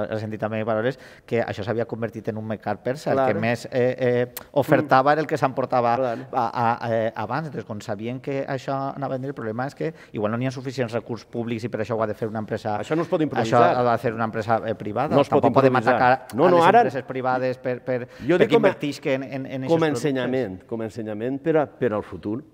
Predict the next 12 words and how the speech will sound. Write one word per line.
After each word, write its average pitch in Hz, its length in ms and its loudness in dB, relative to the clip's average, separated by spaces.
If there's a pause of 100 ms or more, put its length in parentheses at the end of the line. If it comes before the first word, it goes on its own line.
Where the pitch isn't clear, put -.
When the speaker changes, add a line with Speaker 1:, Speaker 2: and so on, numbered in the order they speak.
(280)
Speaker 2:
És 101 140 -6
importantíssim 107 800 -4
això, 92 300 -10 (520)
que 101 280 -8 (140)
la 107 180 -6
majoria 90 400 -8
de 113 100 -2
recursos 110 400 -6
públics 139 400 -4
vagin 117 400 0 (320)
a 117 160 0
organismes 117 800 -4